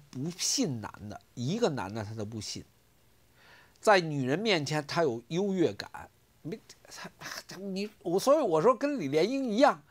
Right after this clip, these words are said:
还，你没办法，这个东西你治不好的。那个视频，拍视频的人自己没有任何意识，竟然他自己拍的给放到网上了，哪有那样的？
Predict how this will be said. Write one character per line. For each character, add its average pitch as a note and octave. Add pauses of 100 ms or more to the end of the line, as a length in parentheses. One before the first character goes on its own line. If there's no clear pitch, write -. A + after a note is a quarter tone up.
(300)
还， C4+ (680)
你 F#3+
没 F#3+
办 C#4
法， A#2 (120)
这 D#4+
个 C4+
东 C#4
西 A3+
你 D3+
治 C#4+
不 G3
好 C#3+ (100)
的。 A2 (1800)
那 D4
个 C#4+
视 C#4
频， A3+ (140)
拍 D#4
视 B3+
频 F#3+
的 B3+
人 F3
自 C#4+
己 D#3+
没 D#3+
有 C4
任 A#3
何 F3
意 D4
识， - (300)
竟 C4+
然 G3+
他 C#4
自 D#4+
己 D#3
拍 A3+
的 F#3
给 C#3+
放 G3+
到 D3+
网 C3 (120)
上 B2
了， A#2+ (260)
哪 G#3
有 C4
那 F3+
样 C3
的？ -